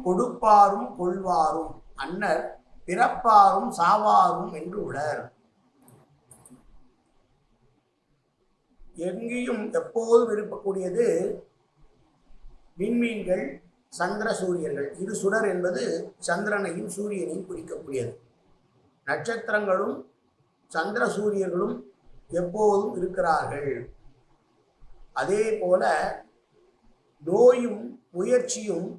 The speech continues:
என்றும் இருக்கும். கொள்வார் இருக்கிற வரைக்கும், கொடுப்பார் இருக்கிற வரைக்கும்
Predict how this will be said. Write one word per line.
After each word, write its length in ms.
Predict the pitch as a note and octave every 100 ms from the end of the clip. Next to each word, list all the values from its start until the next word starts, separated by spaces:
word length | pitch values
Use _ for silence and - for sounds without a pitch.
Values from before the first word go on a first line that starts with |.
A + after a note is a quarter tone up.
| -
என்றும் 500 | F3+ A3 G3 G#3+ A#3+
இருக்கும். 500 | F3 F3 E3+ E3 D3 A#2+ A#2+ - _ _ _ _ _ _ _ _ _ _ _ _ _ _ _ _ _
கொள்வார் 560 | F3+ A3+ A#3+ B3 A#3+ A#3+
இருக்கிற 280 | G#3+ G#3 G#3+ G3+
வரைக்கும், 440 | F#3+ F#3 B3 G#3 G3
கொடுப்பார் 520 | G3 G#3+ G#3+ G#3 G#3+ G3
இருக்கிற 280 | F#3+ G3 F3+
வரைக்கும் 420 | F3 F3 G#3 F#3+